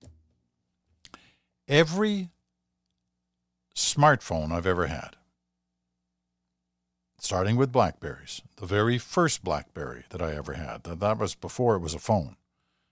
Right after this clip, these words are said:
It just did emails. I got 'em all. I saved them all. I don't know why I saved them. But I have a collection of all these Blackberries. Remember the blueberry?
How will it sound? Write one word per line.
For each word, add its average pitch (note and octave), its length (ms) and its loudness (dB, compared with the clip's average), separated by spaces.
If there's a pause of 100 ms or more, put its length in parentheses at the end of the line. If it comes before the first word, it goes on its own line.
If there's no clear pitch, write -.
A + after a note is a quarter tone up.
(200)
It E2 140 -14
just - 320 -2 (260)
did F#2 180 -4
emails. F2+ 580 -4 (1900)
I F#2+ 120 -6
got C3 180 6
'em E3+ 100 6
all. D#3+ 240 0 (840)
I F#2+ 100 -6
saved A#2 440 2
them G2+ 120 2
all. E2 120 2
I D2 100 -2
don't A2 100 4
know A#2+ 60 4
why C2+ 320 -4
I B1+ 60 -10
saved C2 360 -6
them. A2+ 180 -18 (1200)
But F2+ 100 -4
I G2 80 6
have G#2+ 140 6
a F#2 60 0
collection G#2 800 2 (960)
of E2 140 -10
all G2 300 2
these F2+ 400 -2 (120)
Blackberries. - 720 -6 (300)
Remember G#2+ 220 0
the G#2 100 0
blueberry? G#2 720 0